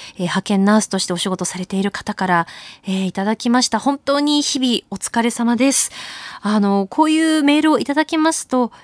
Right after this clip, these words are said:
あの、私たちもこの内容を聞いて安心することができますよね。メールいただきまして本当にありがとうございます。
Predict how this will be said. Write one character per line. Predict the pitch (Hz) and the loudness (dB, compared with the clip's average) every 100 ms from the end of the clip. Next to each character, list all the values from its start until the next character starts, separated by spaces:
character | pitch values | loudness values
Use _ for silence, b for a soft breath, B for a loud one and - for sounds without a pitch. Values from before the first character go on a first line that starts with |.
| B | B
あ | - 214 | -4 -2
の、 | 202 | -2
私 | 202 330 415 | 0 0 2
た | 349 | 0
ち | - | 2
も | 233 190 - | 2 2 0
こ | - | -2
の | 214 | 0
内 | 208 214 226 | 2 2 2
容 | 220 | 2
を | |
聞 | 220 220 | -2 -4
い | 208 | -4
て | - | 2
安 | 214 247 | 4 4
心 | - 254 | 4 2
す | 254 | 0
る | 247 | -2
こ | 254 | -2
と | 254 | 0
が | 220 | 0
で | 185 | -2
き | - | -2
ま | 196 190 | 0 0
す | - | -2
よ | 170 | -2
ね。 | 180 202 - B B | 2 2 2 B B
メ | 196 | 2
ー | |
ル | 190 | 4
い | 190 | 2
た | 196 | 0
だ | 202 | 0
き | 214 | 2
ま | 202 | 2
し | |
て | - | 2
本 | 190 202 | 0 2
当 | 208 | 2
に | 202 | 2
あ | 196 | 4
り | 208 | 2
が | 202 | 2
と | 190 | -2
う | |
ご | 185 | -2
ざ | 185 | 0
い | 185 | 4
ま | |
す。 | 208 | 4